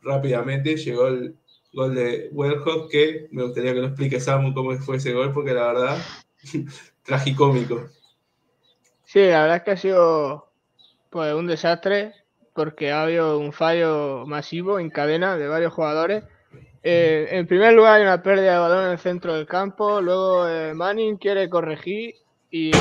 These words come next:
Speaker 2: lo que hace es arrollar a, <laughs> a, a su compañero y la verdad es que ha sido bastante hilarante el momento en el que Manning ha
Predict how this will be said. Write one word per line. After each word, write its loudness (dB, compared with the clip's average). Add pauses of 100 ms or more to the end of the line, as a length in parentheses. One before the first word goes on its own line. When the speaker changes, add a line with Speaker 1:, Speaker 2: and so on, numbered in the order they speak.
(120)
Speaker 2:
lo -6
que -6
hace 0
es -6
arrollar -2
a, -2 (520)
<laughs> -20
a, -6 (100)
a 4
su -6
compañero -4 (840)
y -2 (320)
la -6
verdad 4
es -14
que -2
ha 2
sido -4
bastante -8
hilarante -6 (400)
el -6
momento 0
en 0
el -6
que -6
Manning -2
ha -6